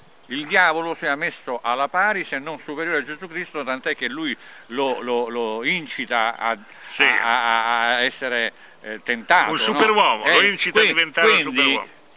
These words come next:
Speaker 1: il diavolo, se diamo retta a queste cose qua, dovrebbe essere un pari grado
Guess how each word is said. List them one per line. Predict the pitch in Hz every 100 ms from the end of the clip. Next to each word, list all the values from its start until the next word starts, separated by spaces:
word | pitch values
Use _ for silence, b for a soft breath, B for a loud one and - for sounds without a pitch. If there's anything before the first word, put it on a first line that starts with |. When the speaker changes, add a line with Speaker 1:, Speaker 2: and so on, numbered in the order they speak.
| -
Speaker 1:
il | 156 196
diavolo, | 196 185 123 104 107 117 127 135 - - -
se | 139 165 131
diamo | 135 139
retta | 127 - 143
a | 120
queste | 139 135 131
cose | 131 143
qua, | 120 85 101
dovrebbe | 160 165 156
essere | 190 143
un | 120
pari | 143 139
grado | 135 175 147 95 92